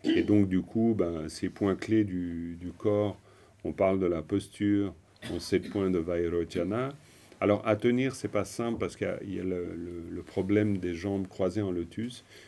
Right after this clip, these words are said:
mais il faut pas non plus en faire une fixation parce que vraiment,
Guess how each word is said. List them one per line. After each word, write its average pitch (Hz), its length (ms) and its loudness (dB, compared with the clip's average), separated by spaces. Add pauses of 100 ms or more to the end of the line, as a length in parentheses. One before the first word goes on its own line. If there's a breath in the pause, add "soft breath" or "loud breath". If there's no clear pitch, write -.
(120)
mais 92 80 0
il - 20 2
faut 107 140 -2
pas 120 140 0
non 117 160 2
plus 123 280 0
en 95 140 0
faire 104 220 -4
une 92 80 -2
fixation 95 720 -4
parce 82 160 -8
que 82 80 -10
vraiment, 90 420 0